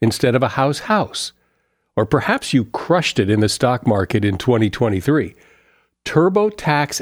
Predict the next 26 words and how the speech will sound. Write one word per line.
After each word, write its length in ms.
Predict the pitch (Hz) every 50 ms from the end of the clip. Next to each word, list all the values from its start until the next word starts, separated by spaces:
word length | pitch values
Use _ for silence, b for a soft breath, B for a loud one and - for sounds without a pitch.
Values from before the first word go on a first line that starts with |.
| - -
experts 580 | 139 185 - - - - - 107 113 107 -
make 240 | 127 143 160 151 -
all 400 | 131 139 190 226 170 131 139 156
your 280 | 131 117 127 147 160 156
moves 580 | 135 110 107 107 107 110 113 117 113 - - - _ _ _ -
count, 440 | - 110 104 92 78 - - - - _ _ _ _ _ _ _
getting 300 | - 120 120 113 113 110
you 360 | 107 107 107 104 101 101 - -
every 340 | - 110 107 98 104 95 90
credit 500 | - - - 120 113 120 123 156 180 -
and 240 | - 117 104 101 90
deduction 560 | 104 95 - 120 117 - - - 117 104 101
you 160 | 101 104 104
deserve, 720 | 92 98 92 87 101 101 104 107 135 190 247 240 - - _ _
filing 560 | _ - 113 110 113 123 123 127 123 110 104
with 160 | 104 104 87
one 360 | 101 101 95 120 175 226 220 165
hundred 380 | 160 175 143 123 123 107 -
percent 380 | - 113 104 - - 110 101 110
accuracy, 800 | 117 139 156 - - 175 156 156 151 - - 156 143 147 143 B B B B B B B B B
and 160 | 113 113 107
getting 300 | 98 123 135 143 156 156
your 340 | 131 107 107 123 139 143 127
max 600 | 113 98 101 110 135 175 202 208 185 - - -
refund 800 | 139 135 165 202 190 - - 113 101 101 104 104 101 131 135 131
guaranteed. 800 | 107 107 120 127 131 135 127 110 - 117 98 82 76 - _